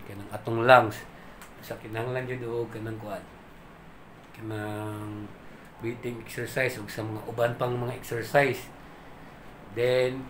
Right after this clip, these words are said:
ang imong tulog, i-enough nimo ang imong sleep daw.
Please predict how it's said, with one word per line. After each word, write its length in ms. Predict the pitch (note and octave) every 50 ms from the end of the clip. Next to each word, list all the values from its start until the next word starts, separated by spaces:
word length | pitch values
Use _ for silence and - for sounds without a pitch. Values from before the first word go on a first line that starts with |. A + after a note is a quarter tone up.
| - - - - -
ang 140 | - - A2+ -
imong 320 | C3 C#3 D3 C#3+ C#3 -
tulog, 400 | F3 F3+ F3+ F3+ F3+ F3 E3 D#3+ B2 B2+
i-enough 480 | C3+ - - C3+ C#3+ D3+ D#3 D3+ - - D#3+
nimo 240 | D#3 D#3 D3+ D3+ D3+
ang 160 | D3 D3 C#3+
imong 240 | C#3+ C#3+ C#3+ C#3 C3+
sleep 320 | - - C3 C#3 C#3+ C#3+ - - -
daw. 240 | - C#3 D3 D3+ D3